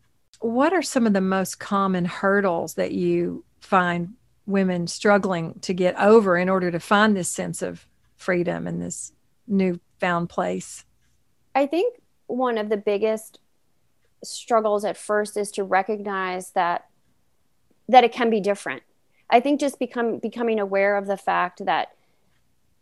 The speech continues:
Speaker 2: you have been living your life a certain way and you're used to that certain way, and it's actually not what you really want. And admitting that,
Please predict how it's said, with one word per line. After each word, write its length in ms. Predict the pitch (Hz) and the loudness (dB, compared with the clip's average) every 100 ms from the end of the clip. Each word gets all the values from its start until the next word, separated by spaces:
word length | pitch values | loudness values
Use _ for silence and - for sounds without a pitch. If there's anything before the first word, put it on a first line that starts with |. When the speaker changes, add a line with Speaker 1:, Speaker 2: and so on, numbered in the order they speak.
| _ _ - | _ _ -8
Speaker 2:
you 220 | 202 220 | 2 4
have 200 | 208 196 | 4 2
been 380 | 214 202 196 196 | 2 2 2 2
living 260 | 214 226 214 | 4 4 4
your 120 | 208 | 4
life 400 | 190 190 202 - - | 4 4 2 -6 -2
a 80 | 208 | -2
certain 400 | - 226 202 196 | 2 0 0 0
way 280 | 196 202 202 | 2 4 2
and 120 | 190 | 0
you're 140 | 180 | -2
used 280 | 170 190 196 | -2 -4 -2
to 60 | 220 | 0
that 240 | 196 185 | 2 0
certain 280 | 202 170 185 | -2 -2 0
way, 300 | 180 175 180 | 2 2 0
and 120 | 170 | -4
it's 140 | 175 - | -6 -2
actually 320 | 190 196 214 | -2 -2 -2
not 260 | 190 170 - | -2 -2 -2
what 120 | 185 | -2
you 120 | 196 | -2
really 240 | 180 170 165 | -4 -4 -4
want. 640 | 170 151 - 143 - - _ _ _ | -8 -14 -12 -12 -14 -18 _ _ _
And 180 | 202 185 - | -6 -4 -2
admitting 540 | 180 175 165 208 254 | -4 -2 -2 -2 -2
that, 300 | 277 359 | -2 -4